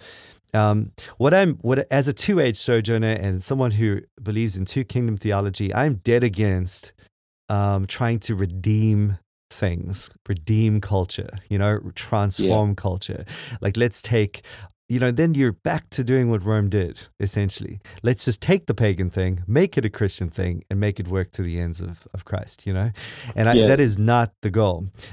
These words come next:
Speaker 1: The goal is, if anything, to divide the sacred and the secular and to understand the two things in different ways under the total,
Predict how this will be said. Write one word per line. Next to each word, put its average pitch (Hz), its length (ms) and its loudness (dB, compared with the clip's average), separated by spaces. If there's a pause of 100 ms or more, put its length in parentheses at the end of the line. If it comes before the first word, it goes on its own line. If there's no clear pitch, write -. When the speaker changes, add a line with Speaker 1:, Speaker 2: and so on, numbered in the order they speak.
Speaker 1:
The 113 80 -2
goal 139 200 4
is, 123 240 2
if 113 100 2
anything, 131 380 0
to - 160 -2
divide 110 540 2
the 95 100 0
sacred 98 380 2
and 92 140 0
the 87 60 -2
secular 92 440 0
and 92 220 -4
to 104 80 -4
understand 104 440 0
the 90 60 -10
two - 180 -4
things 95 400 -2 (260)
in 98 160 -2
different 147 380 0
ways 90 480 0
under 101 240 0
the 90 140 -4
total, 95 640 -2